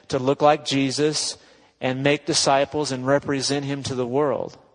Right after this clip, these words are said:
But what does that look like individually? Moses had a specific call on his life that God said, "Here's,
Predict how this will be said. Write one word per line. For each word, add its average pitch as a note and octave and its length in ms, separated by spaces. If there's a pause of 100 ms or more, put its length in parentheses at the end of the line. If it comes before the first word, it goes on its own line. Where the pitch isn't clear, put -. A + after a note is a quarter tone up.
(840)
But C#3 120
what D3+ 160
does D#3+ 140
that D#3+ 180
look D#3+ 180
like D3 220
individually? C3+ 680
Moses D3+ 460
had D3 120
a C#3 60
specific D3+ 580
call D#3 400
on C#3+ 120
his B2+ 180
life C#3 320
that C3 140
God C#3 280
said, C3+ 200
"Here's, D3+ 440